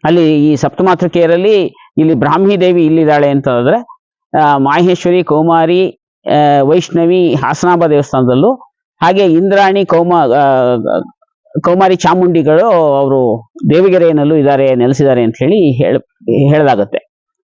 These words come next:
ಹಾಗೇನೆ ಅವರೆಲ್ಲರೂ ಕೂಡ ಇಲ್ಲೊಂದು ಸಮಾವೇಶಗೊಳ್ಳುವಂತಹ ಒಂದು ಸುಸಂದರ್ಭ ಈ ಚಿಕ್ಕ ಜಾತ್ರೆಯಲ್ಲಿ ವಿಶೇಷ. ಆ, ಇದು ಹರಿಹಳ್ಳಿಯ ಮೂಲ ದೇವಸ್ಥಾನದಲ್ಲಿ ನಡೀತಾ ಇದೆ.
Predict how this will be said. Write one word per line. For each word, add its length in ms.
ಹಾಗೇನೆ 280
ಅವರೆಲ್ಲರೂ 640
ಕೂಡ 200
ಇಲ್ಲೊಂದು 840
ಸಮಾವೇಶಗೊಳ್ಳುವಂತಹ 1080
ಒಂದು 520
ಸುಸಂದರ್ಭ 540
ಈ 280
ಚಿಕ್ಕ 260
ಜಾತ್ರೆಯಲ್ಲಿ 640
ವಿಶೇಷ. 360
ಆ, 180
ಇದು 220
ಹರಿಹಳ್ಳಿಯ 520
ಮೂಲ 280
ದೇವಸ್ಥಾನದಲ್ಲಿ 760
ನಡೀತಾ 340
ಇದೆ. 380